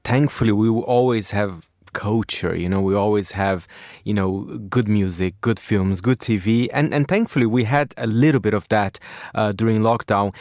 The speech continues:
And Thomas, it was nice, I mean, because the world was in such a state. I remember back in March, everybody was so anxious, it was very difficult times. But then throughout the months, we got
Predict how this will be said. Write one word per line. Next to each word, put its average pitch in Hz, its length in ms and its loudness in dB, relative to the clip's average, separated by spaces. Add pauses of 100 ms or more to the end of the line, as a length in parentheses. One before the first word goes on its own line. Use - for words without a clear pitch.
(160)
And 156 100 2
Thomas, 180 240 2
it 170 60 0
was 170 160 0
nice, 147 320 2
I 127 40 0
mean, 123 120 2
because 120 240 0
the 131 100 2
world 131 360 2
was 120 200 0
in 120 120 0
such - 320 -2
a 123 40 -4
state. 110 600 0
I - 20 2
remember 107 400 2
back 98 260 -2
in 104 80 0
March, 98 400 0
everybody 101 320 0
was 98 120 -2
so 110 240 0
anxious, 101 460 -2
it 101 40 -2
was 101 140 -4
very 185 240 -4
difficult 113 520 -2
times. 120 460 -2 (480)
But 165 140 2
then 202 180 4
throughout 196 480 0
the 180 80 4
months, 170 400 2
we 175 80 -2
got 175 320 0